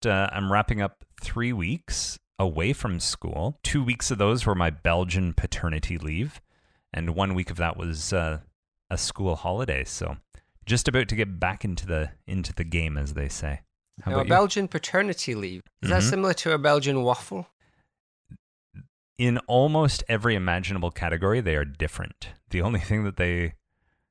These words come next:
Speaker 1: they share in common is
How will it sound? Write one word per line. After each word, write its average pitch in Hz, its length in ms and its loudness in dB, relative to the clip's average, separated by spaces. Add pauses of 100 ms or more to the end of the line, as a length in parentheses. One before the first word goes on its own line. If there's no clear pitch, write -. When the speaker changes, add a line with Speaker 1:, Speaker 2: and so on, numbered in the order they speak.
(160)
Speaker 1:
they 80 600 0 (320)
share 104 340 4
in 98 140 0
common 135 400 0
is 87 460 -4